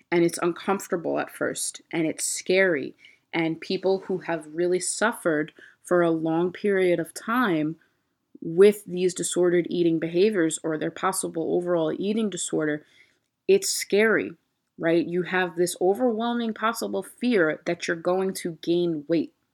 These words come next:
but that is the farthest from the truth.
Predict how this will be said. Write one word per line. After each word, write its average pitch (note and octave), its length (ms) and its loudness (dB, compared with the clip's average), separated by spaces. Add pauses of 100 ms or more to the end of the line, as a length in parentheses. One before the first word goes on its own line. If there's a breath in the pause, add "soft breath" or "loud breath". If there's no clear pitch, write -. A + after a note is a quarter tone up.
(360)
but F3 220 -6
that F3+ 220 2
is F#3 160 -2
the G#3 140 -4 (160)
farthest E3+ 540 2
from D#3+ 440 -4
the D#3 120 -6
truth. - 600 -6